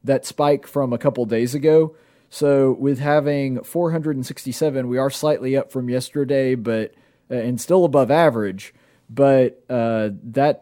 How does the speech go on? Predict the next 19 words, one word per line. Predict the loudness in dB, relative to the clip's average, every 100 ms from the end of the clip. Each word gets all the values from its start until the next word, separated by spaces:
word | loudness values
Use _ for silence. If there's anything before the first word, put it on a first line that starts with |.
| -4
that | -2 0
is | -2
where | -2 -2 0
we | -2 -6
stand | -6 -6 -4 -2 -2 -4 -6 -10 _ _
right | -2 0 -2
now. | -4 -4 -2
Now, | -2
one | 0 -2
thing | -2 -4 -2
that | -2
I | -2
did | -2 -4
want | -4 -6
to | -6
do, | -6 -4
and | -4
I | -6 -8
promised | -8 -6 -4 -4 -8 -12